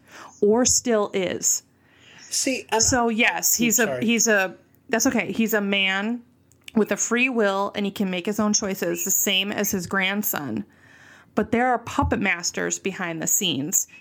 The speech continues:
Speaker 1: You could even correlate that to,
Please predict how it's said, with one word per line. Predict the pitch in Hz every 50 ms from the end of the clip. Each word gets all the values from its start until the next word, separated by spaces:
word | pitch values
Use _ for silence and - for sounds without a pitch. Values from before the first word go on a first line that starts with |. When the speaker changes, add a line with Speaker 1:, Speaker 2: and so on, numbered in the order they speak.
| _
Speaker 1:
You | - 220
could | 220 - 269 277
even | 285 247 262 240 233
correlate | 240 - - 247 233 233 226 220 214 214 208 208 208 214 -
that | 214 202 202 - - - - - - -
to, | 240 220 214 202 196 190 190 190 185